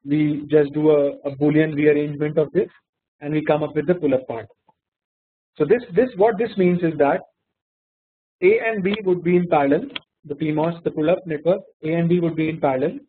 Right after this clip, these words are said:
and it with C or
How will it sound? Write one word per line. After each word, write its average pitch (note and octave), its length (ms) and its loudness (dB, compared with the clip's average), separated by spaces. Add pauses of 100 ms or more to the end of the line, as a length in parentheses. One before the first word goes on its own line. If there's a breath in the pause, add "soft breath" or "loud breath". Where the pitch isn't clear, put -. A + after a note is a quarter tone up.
(800)
and D#3+ 280 0
it G#3 160 2
with G3+ 180 2 (500)
C G#3+ 300 -4 (1500)
or E3+ 340 4